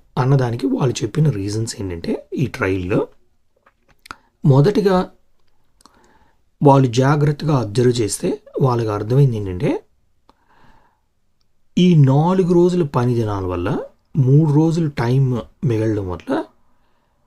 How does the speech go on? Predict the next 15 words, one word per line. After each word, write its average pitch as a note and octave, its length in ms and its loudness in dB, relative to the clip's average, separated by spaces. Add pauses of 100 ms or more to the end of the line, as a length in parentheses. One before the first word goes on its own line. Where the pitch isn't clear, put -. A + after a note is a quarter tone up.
(120)
ఎంప్లాయీస్‌లో E3 1120 2
వర్క్ C3 440 -2
లైఫ్ D#3+ 360 -2
బ్యాలెన్స్ A#2+ 640 -2 (200)
అన్నది A2+ 480 -4 (640)
చాలా D#3+ 260 0
ఈజీగా B2+ 600 0
వాళ్ళు B2 240 -2
మెయింటైన్ G#2+ 440 -6
చేయగలుగుతున్నారు. F#2 600 -6 (800)
దాంతో E3 500 0
వాళ్ళలో D3 540 2
ఒక A#2+ 220 -6
రకమైన D#3+ 340 -2
సాటిస్ఫాక్షన్ C#3+ 1120 -4